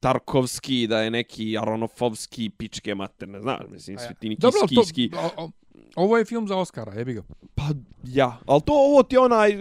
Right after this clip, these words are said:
Speaker 1: kao, kako zove onaj što je prije par godina, pa ga više niko se ne sjeća, King's Speech.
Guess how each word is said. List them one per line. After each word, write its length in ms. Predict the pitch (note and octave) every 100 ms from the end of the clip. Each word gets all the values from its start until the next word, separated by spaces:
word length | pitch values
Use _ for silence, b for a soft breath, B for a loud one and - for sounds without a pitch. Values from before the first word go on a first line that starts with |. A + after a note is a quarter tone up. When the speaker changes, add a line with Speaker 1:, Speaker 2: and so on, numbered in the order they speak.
| F3+
Speaker 1:
kao, 420 | - - G#3+ G#3 F#3+
kako 220 | A3 F#3+
zove 220 | G3+ F#3+
onaj 160 | D3 C#3+
što 120 | D#3
je 40 |
prije 160 | D3+ D#3
par 240 | F3 D3+
godina, 320 | C#3+ D3+ C#3
pa 120 | C3+ D3
ga 100 | C#3
više 400 | C3+ C#3 C#3 B2
niko 440 | B2+ C3 B2+ A2+
se 100 | G#2
ne 120 | G#2
sjeća, 160 | G#2 F#2+
King's 240 | - C3
Speech. 420 | - A2+ - -